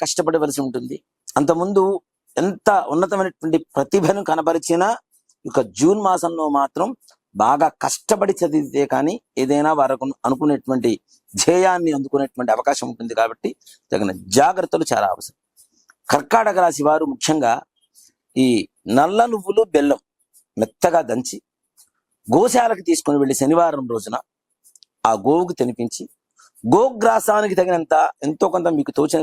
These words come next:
విధంగా ఆ గోగ్రాసం మెయింటైన్ చేసేటువంటి మేనేజ్‌మెంట్ వారికి ఆ గోగ్రాసం కింద, అంటే గడ్డి కింద కానివ్వండి, లేదంటే ఆ ఆవుకు పెట్టేటువంటి గ్రాసం ఏదైతే ఉంటుందో దానికి కానీ ఏదైనా సరే మీకు తోచిన విధంగా ఆ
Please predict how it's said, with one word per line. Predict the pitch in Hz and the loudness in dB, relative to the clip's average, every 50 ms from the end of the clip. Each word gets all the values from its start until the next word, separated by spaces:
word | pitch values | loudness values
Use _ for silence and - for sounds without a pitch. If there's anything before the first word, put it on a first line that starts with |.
| 151 | -4
విధంగా | 143 - 127 139 131 127 117 - _ _ _ _ _ - | -6 -4 -4 0 0 0 0 0 _ _ _ _ _ -6
ఆ | - 113 110 104 123 | -6 -4 -2 0 0
గోగ్రాసం | 151 160 151 160 165 160 147 - 139 110 _ _ _ _ _ - | 0 2 2 2 2 2 0 -2 -4 -8 _ _ _ _ _ -4
మెయింటైన్ | 123 131 127 135 131 131 135 | -2 -2 0 0 0 0 0
చేసేటువంటి | 123 123 117 - - 120 117 107 104 98 _ _ _ _ _ _ _ _ - | 0 -2 -4 -4 -4 -6 -4 -4 -6 -8 _ _ _ _ _ _ _ _ 0
మేనేజ్‌మెంట్ | 113 135 151 156 151 143 143 135 131 135 127 | 2 2 4 4 2 2 0 0 2 2 2
వారికి | 127 123 120 - - 160 117 - _ _ _ _ _ _ _ - | 2 0 -2 -4 -4 -4 -4 -6 _ _ _ _ _ _ _ -4
ఆ | - 113 110 107 104 | -2 -2 0 0 0
గోగ్రాసం | 127 143 135 139 147 143 135 135 - | 0 2 2 2 2 2 0 -2 -6
కింద, | - 127 127 117 | -4 -2 -2 -2
అంటే | 123 123 110 127 | -2 -2 -2 -2
గడ్డి | 117 113 131 - | 0 -2 -2 -2
కింద | 131 120 117 110 | -2 -4 -2 -2
కానివ్వండి, | 110 107 107 107 107 104 101 113 135 135 | -2 -4 -4 -8 -14 -12 -6 -4 0 0
లేదంటే | 127 123 123 123 123 - - - _ - - - _ - - - | 2 0 0 0 2 0 0 0 _ -20 -20 -20 _ -8 -2 0
ఆ | 117 117 113 104 98 87 | 2 2 2 2 2 2
ఆవుకు | 101 127 151 151 151 143 | 2 2 2 0 0 -2
పెట్టేటువంటి | 143 143 143 135 - - 127 120 101 107 | -2 -2 -4 -6 -4 -2 -2 -2 0 2
గ్రాసం | 131 131 123 - 165 143 131 | 2 2 2 0 -2 -2 -2
ఏదైతే | 131 131 127 120 117 | -2 -2 -4 -4 -6
ఉంటుందో | 107 - 110 123 160 165 | -6 -8 -6 -6 -2 0
దానికి | 139 127 135 135 - | 0 0 0 -2 -2
కానీ | 131 131 139 156 - _ _ _ _ - 131 | -4 -2 -2 -4 -6 _ _ _ _ -2 0
ఏదైనా | 143 165 160 151 143 - | 2 2 2 2 0 0
సరే | - 143 180 190 170 | 0 -2 0 2 0
మీకు | 156 127 131 - _ _ _ _ _ _ - | 0 0 -2 -10 _ _ _ _ _ _ 0
తోచిన | - 170 226 247 - 247 220 190 170 | 2 2 2 2 2 0 0 0 0
విధంగా | 156 - - 147 135 131 117 - _ _ _ _ _ _ _ _ _ _ - - | -2 0 0 0 0 0 -2 -2 _ _ _ _ _ _ _ _ _ _ -4 -2
ఆ | 120 | -2